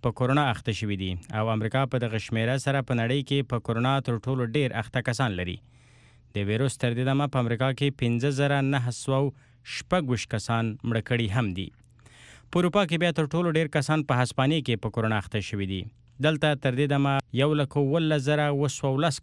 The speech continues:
کسان په دغه ویروس اخته شوي دي او لس زره نهه سوه پنځه دېرش کسان مړه شوي دي. ایټالیا بیا د تلفاتو له پلوه په نړۍ کې لومړی هیواد دی.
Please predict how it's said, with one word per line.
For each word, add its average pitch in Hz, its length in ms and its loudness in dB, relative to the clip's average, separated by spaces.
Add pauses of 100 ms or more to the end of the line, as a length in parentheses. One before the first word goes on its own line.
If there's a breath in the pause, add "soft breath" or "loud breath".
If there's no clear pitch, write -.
کسان 139 320 0
په 120 100 -2
دغه 110 220 -2
ویروس 117 280 -2
اخته 101 280 -6
شوي 156 240 -2
دي 160 40 0 (140)
او 131 40 2 (180)
لس 151 180 0
زره 147 160 2 (140)
نهه 127 260 0
سوه 131 240 0
پنځه 127 260 0
دېرش 131 220 0
کسان 117 320 0
مړه 110 160 -2
شوي 95 220 -2
دي. 82 80 -8 (680 loud breath)
ایټالیا 160 560 2
بیا 156 160 2
د 139 140 -2
تلفاتو 139 460 0
له 117 120 -2
پلوه 139 320 2
په 127 140 2
نړۍ 127 260 2
کې 131 220 2
لومړی 123 340 2
هیواد 95 340 -2
دی. 101 80 -6